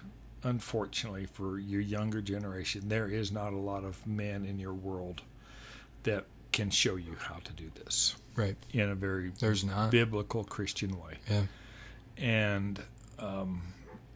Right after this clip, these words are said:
Speaker 1: you know, unfortunately, my generation, the baby boomer generation,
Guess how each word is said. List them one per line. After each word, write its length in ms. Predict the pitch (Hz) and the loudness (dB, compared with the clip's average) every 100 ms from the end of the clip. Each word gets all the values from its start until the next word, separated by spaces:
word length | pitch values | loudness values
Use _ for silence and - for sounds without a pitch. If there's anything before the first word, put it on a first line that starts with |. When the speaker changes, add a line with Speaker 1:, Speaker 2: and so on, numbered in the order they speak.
| - - - - - - - - - - - - | -20 -20 -20 -20 -20 -18 -18 -18 -16 -16 -16 6
Speaker 1:
you 120 | 117 | 8
know, 100 | 110 | 10
unfortunately, 1120 | 117 143 131 139 135 135 - 127 113 101 101 117 | 12 10 10 10 10 10 6 6 6 4 0 0
my 320 | 113 107 113 | 4 8 8
generation, 560 | 113 117 117 107 - 95 | 6 4 6 4 2 0
the 80 | |
baby 300 | 98 110 117 | 4 4 4
boomer 400 | 110 110 113 104 | 4 4 4 2
generation, 1040 | 98 113 104 101 101 101 - 104 98 95 | 2 2 2 2 2 2 2 2 2 0